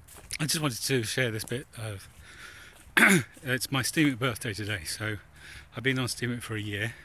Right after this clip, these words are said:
Um, and,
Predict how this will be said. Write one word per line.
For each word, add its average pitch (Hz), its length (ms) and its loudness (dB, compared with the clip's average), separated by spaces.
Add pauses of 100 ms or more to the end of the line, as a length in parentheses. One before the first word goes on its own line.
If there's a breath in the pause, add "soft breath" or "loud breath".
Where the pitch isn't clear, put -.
(1040 loud breath)
Um, 110 720 0 (1500 loud breath)
and, 135 720 4